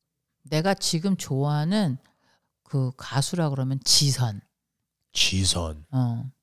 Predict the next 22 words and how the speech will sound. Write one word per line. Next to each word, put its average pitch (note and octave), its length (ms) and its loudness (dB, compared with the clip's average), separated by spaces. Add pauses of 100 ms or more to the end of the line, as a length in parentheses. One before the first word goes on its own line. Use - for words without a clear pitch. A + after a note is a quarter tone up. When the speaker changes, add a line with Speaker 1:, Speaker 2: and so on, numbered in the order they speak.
(100)
Speaker 2:
네. F2 320 -2
Speaker 1:
그, C3+ 100 -4 (340)
그분이 B3 360 -2
하는 C4 320 0 (240)
그 - 240 -2
노래를 E3 260 0
굉장히 F3 540 -2
좋아하는데 C#3+ 640 -4 (200)
그, A#3 320 -4 (320)
그, B3 800 0 (640)
그 A3 240 0 (100)
분이 G#3 460 -2 (640)
옛날에는 G#3+ 540 0
없었어. C3+ 460 -6
근데 C3+ 160 -6
지금 A3+ 380 0
이제 F3+ 120 2
내가 D3+ 220 0
좋아하는 D#3 340 0
사람 C#3+ 220 -2
갑자기 C#3 420 -8
뭐 B2+ 240 -8